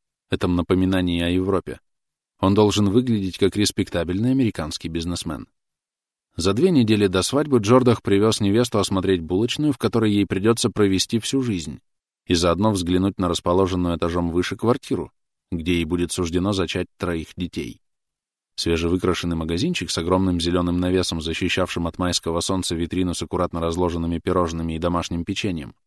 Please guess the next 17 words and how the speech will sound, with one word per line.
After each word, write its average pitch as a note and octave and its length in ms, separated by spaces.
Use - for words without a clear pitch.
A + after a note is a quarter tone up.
стоял F#3 320
на C#3+ 160
чистенькой B2+ 560
светлой G#2+ 480
улице D3+ 380
в A2+ 60
ряду A2+ 200
других G2+ 400
магазинчиков: F#2+ 760
бакалеи, F2+ 600
магазина B2 400
скобяных F#2 460
товаров C3 480
и B2 80
аптеки G2 400
на F2+ 160
углу. F2 340